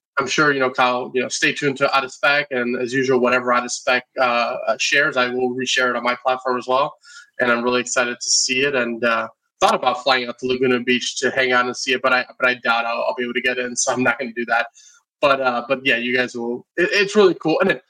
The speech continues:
one last thing on that is, you know, we, we don't know yet. We're speculating that it's a vehicle that is like a Bronco Sport, right? A C U V, y-, you know, small S U V. But could, there is also a market for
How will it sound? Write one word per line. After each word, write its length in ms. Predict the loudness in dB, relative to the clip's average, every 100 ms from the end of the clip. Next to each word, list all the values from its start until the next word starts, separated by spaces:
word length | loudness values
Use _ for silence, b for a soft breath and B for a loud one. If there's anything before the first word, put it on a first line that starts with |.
| _ 0
one 180 | 4 4
last 280 | 2 0
thing 160 | 0 0
on 100 | 2
that 240 | 4 4
is, 140 | 0 0
you 60 |
know, 40 | -2
we, 240 | -2 -2
we 80 | 2
don't 240 | 4 4 4
know 220 | 2 2
yet. 220 | 2 0 -2 _ _ _ _ _ _ _ -10 -2
We're 140 | 0
speculating 720 | 0 0 0 2 2 2 2 2
that 140 | 0
it's 180 | -2 -6
a 80 | -6
vehicle 640 | -2 -2 -2 -2 -2 -4 b b -2
that 100 | 0
is 220 | 0 -2
like 340 | 0 2 2 -4 -18 _ _ _ _ _ _ _
a 340 | 0 2 0 0
Bronco 340 | 2 2 0
Sport, 400 | -4 0 2 2
right? 240 | 2 0 -2
A 60 | -8
C 180 | -6
U 260 | -2 -2 0
V, 460 | 2 2 2 0 -2
y-, 180 | -4 -2
you 80 | 0
know, 120 | -2
small 360 | -2 0 0 0
S 160 | -4
U 100 | -6
V. 180 | -2 -2 0
But 180 | -2 -2 _ _ _ _
could, 320 | 0 2 2 4
there 180 | 4
is 100 | 4
also 300 | 4 2 2
a 120 | -2 -2
market 580 | 0 0 0 -2 -4 -10 -4
for 280 | 2 4 2